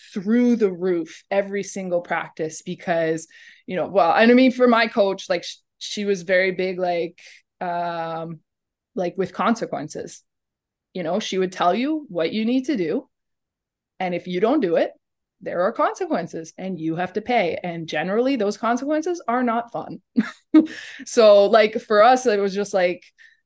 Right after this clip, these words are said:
you know, we'd be doing drills and we'd get, like, two chances, like, like, if, if, if it was talking, like, if that was our focus, like, talking or something, like, communicating,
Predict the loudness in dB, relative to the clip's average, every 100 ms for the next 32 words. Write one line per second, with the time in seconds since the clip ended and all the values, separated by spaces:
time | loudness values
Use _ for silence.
0 | _ -4 -2 -2 -2 -4 -2 0 -2 0
1 | 0 2 0 -2 -4 -4 -2 -2 -2 -4
2 | -8 -16 -20 _ _ -4 -2 -2 0 2
3 | 0 -2 -4 -4 -4 -4 -8 -20 -20 -20
4 | _ _ _ _ -8 -6 -6 -6 -4 -4
5 | -4 -4 -2 -2 -4 -2 -2 -2 -10 -14
6 | -10 -10 -10 -6 -4 -2 -4 -8 -6 -8
7 | -6 -10 -8 -8 -2 -2 -2 -6 -8 -8
8 | -10 -10 -10 -10 -6 -2 0 -2 -4 -4
9 | -4 -6